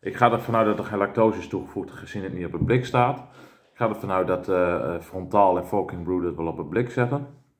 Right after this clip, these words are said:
Super geslaagd bier. Echt top. Ik ga er ook niet meer, eh, eh, woorden aan vuil maken. Het is wellicht een iets kortere review. Als, eh, a-, als dat jullie gewend zijn bij andere, eh, YouTubers. Maar ik ga gewoon lekker van het bier genieten, eh,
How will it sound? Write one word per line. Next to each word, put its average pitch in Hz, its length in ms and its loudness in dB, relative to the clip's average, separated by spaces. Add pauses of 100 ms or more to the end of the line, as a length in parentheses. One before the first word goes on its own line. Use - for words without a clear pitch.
(500)
Super - 480 2
geslaagd 78 400 -4
bier. 71 280 -10 (100)
Echt 107 320 0 (140)
top. 76 260 -4 (640)
Ik - 60 -20
ga 127 80 2
er 120 60 6
ook 117 140 6
niet 117 100 -4
meer, 120 360 6
eh, 107 440 4
eh, 107 100 -4
woorden 113 280 2
aan 95 100 -2
vuil 123 280 2
maken. 117 440 2
Het 90 40 -8
is 104 100 -4
wellicht 110 300 -2
een 107 260 -6
iets 123 160 -6
kortere 113 400 0
review. 104 520 2 (1500)
Als, 95 320 -4
eh, 98 60 2
a-, 92 440 2
als 95 220 -2
dat 98 100 -2
jullie 95 200 0
gewend 107 360 0
zijn 98 200 -2
bij 92 120 4
andere, 113 560 4
eh, 104 380 2
YouTubers. 107 600 0
Maar 90 200 -2
ik 87 100 -6
ga 87 120 -10
gewoon 95 220 -6
lekker 95 200 -2
van 92 100 -8
het 80 120 -8
bier 92 220 -6
genieten, 92 460 -8
eh, 82 100 -4